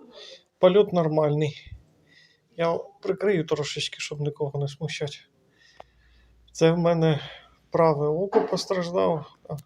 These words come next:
Ця за, за останні ці роки, скільки я служу священником, це п'ятнадцять років, в мене прав-, права сторона більш всього страждала. То меніск на коліні порвав, тушили пожежу в сусідів,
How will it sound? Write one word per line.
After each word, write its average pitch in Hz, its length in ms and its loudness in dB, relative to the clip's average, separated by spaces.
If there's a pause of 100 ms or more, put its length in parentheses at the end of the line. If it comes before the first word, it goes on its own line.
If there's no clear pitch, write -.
(720)
Ця 165 180 2
за, 156 220 0 (120)
за 185 140 2
останні 185 560 2 (360)
ці - 180 -4
роки, 190 320 0
скільки 170 380 -8
я 151 180 0 (140)
служу 156 360 -12
священником, 156 680 -4
це 151 140 -8
п'ятнадцять 151 460 -2
років, 143 320 -8 (580)
в - 40 -2
мене 160 160 4
прав-, 156 500 0
права 160 300 8
сторона 165 460 4
більш 139 320 -6
всього 151 300 -2
страждала. 143 720 -2 (880)
То 175 100 -2
меніск 170 440 0
на 165 100 2
коліні 156 440 0
порвав, 147 760 0 (640)
тушили 160 440 0
пожежу 151 540 0
в 143 100 -8
сусідів, 139 640 -8